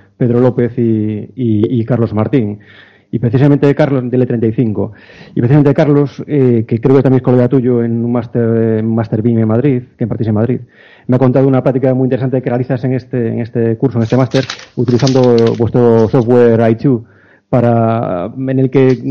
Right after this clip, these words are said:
creo recordar que emuláis toda la estructura organizativa de una obra con los alumnos repartidos por diversos equipos. Ta-, por lo que hoy, por lo que, lo que he leído en vuestra web, eh, este software es, eh, viene a ser algo así, mm, simplificándolo mucho, como un C D con esteroides.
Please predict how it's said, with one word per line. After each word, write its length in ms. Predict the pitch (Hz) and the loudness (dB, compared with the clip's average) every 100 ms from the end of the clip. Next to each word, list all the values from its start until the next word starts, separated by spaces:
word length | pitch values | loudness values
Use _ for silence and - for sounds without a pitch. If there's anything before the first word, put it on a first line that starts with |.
| 135 127 | -6 -2
creo 140 | 135 | 0
recordar 280 | 143 139 151 | 0 2 0
que 100 | 135 | 0
emuláis 380 | 135 123 135 131 | 0 2 2 2
toda 100 | 139 | 0
la 20 | |
estructura 280 | 131 135 143 | 0 0 0
organizativa 460 | 131 123 127 123 | 0 0 0 0
de 60 | 113 | 0
una 160 | 123 135 | 0 0
obra 340 | 135 139 156 _ _ _ | 0 -4 -10 _ _ _
con 100 | 120 | -4
los 80 | 101 | 0
alumnos 240 | 123 135 | 0 2
repartidos 420 | 127 123 117 131 | 0 -2 0 0
por 140 | - 113 | 0 -2
diversos 220 | 117 110 | -2 -2
equipos. 480 | 107 117 113 123 - _ _ _ _ _ - | -2 -4 -4 -12 -16 _ _ _ _ _ -8
Ta-, 220 | 117 117 | -8 -2
por 100 | 120 | 0
lo 140 | 120 | 2
que 80 | 135 | 2
hoy, 240 | 143 143 | 4 4
por 160 | 139 120 | 2 -2
lo 60 | 120 | 0
que, 60 | |
lo 220 | 127 123 123 | 2 2 2
que 60 | |
he 40 | 139 | 2
leído 220 | 139 139 | 2 2
en 220 | 139 135 | 0 -2
vuestra 300 | 131 113 127 | -2 -2 -2
web, 200 | 131 143 - 123 | 0 -2 -4 -8
eh, 220 | 113 110 120 | -6 -4 -2
este 180 | 120 | -2
software 360 | 131 135 135 143 - - | 2 2 4 2 -2 -10
es, 260 | - 113 - 139 | -2 -2 -2 -6
eh, 400 | 127 120 113 113 - | -2 0 0 -2 -2
viene 180 | 127 131 | -2 2
a 20 | |
ser 60 | 139 | 2
algo 100 | 131 | 2
así, 260 | 131 147 - | 2 0 -2
mm, 320 | 78 113 101 | -12 -12 -10
simplificándolo 420 | - 107 120 123 | -6 -2 0 2
mucho, 300 | 127 131 135 - - _ | 2 0 -4 -6 -18 _
como 320 | 123 120 123 | 0 2 4
un 160 | 127 | 2
C 100 | 120 | 2
D 200 | 123 127 | 2 2
con 180 | 123 120 | 2 0
esteroides. 680 | 107 - 107 113 98 104 | -2 -2 0 2 0 -4